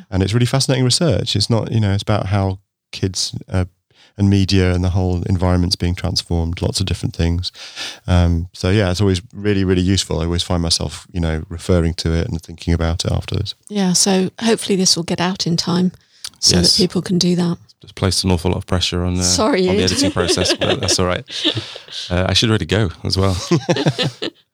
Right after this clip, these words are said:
Speaker 3: Um, on the third of July, it's Chef Test. On the fourth, it's Go Sheffield. On the eighteenth, Sheffield P H P. So all three regular,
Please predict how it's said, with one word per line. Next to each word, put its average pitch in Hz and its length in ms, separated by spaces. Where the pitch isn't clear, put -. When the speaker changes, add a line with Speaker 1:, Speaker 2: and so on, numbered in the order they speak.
Speaker 3:
Um, 104 440
on 107 140
the 101 80
third 143 600
of 113 280
July, 110 420
it's - 200
Chef - 300
Test. - 560
On 90 80
the 87 60
fourth, 120 340
it's - 120
Go 98 180
Sheffield. 135 720
On 92 80
the - 200
eighteenth, - 580
Sheffield - 380
P 98 100
H - 240
P. 143 260
So 101 260
all 110 180
three 104 280
regular, 98 500